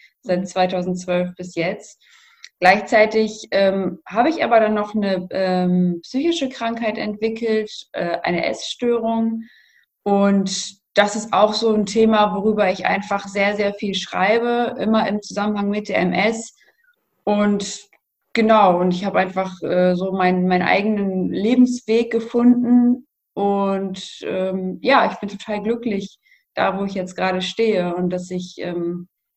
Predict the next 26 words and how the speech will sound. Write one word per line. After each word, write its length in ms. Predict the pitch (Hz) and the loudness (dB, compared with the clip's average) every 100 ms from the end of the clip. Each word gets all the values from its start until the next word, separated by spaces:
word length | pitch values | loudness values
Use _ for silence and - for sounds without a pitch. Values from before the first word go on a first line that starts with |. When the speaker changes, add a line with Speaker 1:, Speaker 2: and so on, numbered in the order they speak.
| _ _ _ _ _ _ _ _ - | _ _ _ _ _ _ _ _ -18
Speaker 1:
total 400 | 180 202 196 196 | -14 -2 -2 -2
viel 120 | 196 | -2
dazu 380 | 190 185 254 247 | -2 -2 -2 -2
lernen 340 | - 160 156 156 | -2 -4 -4 -6
durfte. 560 | 160 156 - 156 165 170 _ _ _ _ _ | -6 -8 -10 -8 -8 -12 _ _ _ _ _
Speaker 2:
Mhm. 580 | 214 208 185 180 185 190 _ _ _ _ _ _ _ | -6 -4 -4 -8 -12 -16 _ _ _ _ _ _ _
Mega 380 | 208 214 214 202 | -10 -8 -8 -12
spannend, 640 | 196 - 196 196 190 - - - | -16 -14 -14 -14 -16 -20 -18 -8
cool. 160 | 220 | 2
Speaker 1:
<laughs> 580 | 262 226 247 254 240 - - - | 4 4 4 2 0 -2 -10 -8
Speaker 2:
Ja, 80 | 196 | -6
erstmal 440 | 196 196 - 208 | -4 -6 -8 -8
für, 480 | 202 - 196 196 190 - - - - - - - - | -6 -4 -2 -2 -4 -12 -20 -18 -18 -18 -20 -20 -8
ja, 100 | - | 2
halt 180 | 202 214 | 4 6
diesen 300 | 196 190 190 | 4 4 4
kleinen 420 | 190 190 185 240 | 4 6 10 10
Einblick, 560 | - 170 185 185 175 180 | 8 8 8 10 6 6
ja, 320 | 185 185 196 | 6 8 6
das 220 | 196 196 | 4 2
ist, 260 | 190 - - | 0 -6 2
äh, 180 | - 190 | 4 8
natürlich 520 | 196 190 196 247 240 | 8 8 8 8 8
ist 180 | 196 - | 2 4
da 80 | 180 | 6
noch 360 | 185 190 - | 6 2 -6